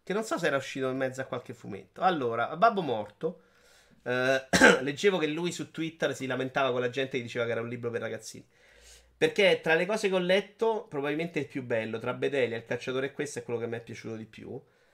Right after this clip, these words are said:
Ed è una storiella con delle immagini a cui c'è aggiunto del testo, in cui lui racconta sta storia in cui Babbo Natale muore, i folletti finiscono per essere licenziati, sciopero. Cioè, una storia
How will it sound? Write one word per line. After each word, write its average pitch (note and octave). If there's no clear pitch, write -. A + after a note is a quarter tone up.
Ed F#3
è C#3+
una F3
storiella E3
con C3
delle D3
immagini F#3
a A#2+
cui C3+
c'è A#2+
aggiunto B2
del A#2
testo, B2+
in -
cui G#3
lui G3
racconta E3
sta -
storia C3
in B2+
cui D3
Babbo C3+
Natale E3
muore, G3
i F3+
folletti C#3+
finiscono C3+
per B2+
essere C3+
licenziati, D3+
sciopero. C#3+
Cioè, E3+
una E3+
storia A3